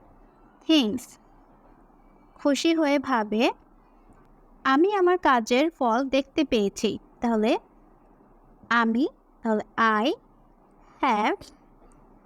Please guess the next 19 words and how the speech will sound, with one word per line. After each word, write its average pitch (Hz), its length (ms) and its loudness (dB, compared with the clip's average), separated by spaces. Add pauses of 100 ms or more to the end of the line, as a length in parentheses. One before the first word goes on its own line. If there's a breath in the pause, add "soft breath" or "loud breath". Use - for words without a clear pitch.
(440)
I 311 180 2 (160)
have 302 320 0 (100)
gotten, 214 480 -2 (1400)
পেয়েছি, 247 600 0
I 233 180 -2
have 247 240 0
gotten 233 520 -2 (420)
to 302 100 2
see, 247 440 0 (1900)
to 330 140 2 (180)
see 320 320 0 (200)
the 220 280 0
result, 233 520 -2
মানে 226 180 2
হচ্ছে 220 240 -4
ফলাফল, 214 680 -2 (280)
to 254 60 0
see 254 320 -2
the 262 280 0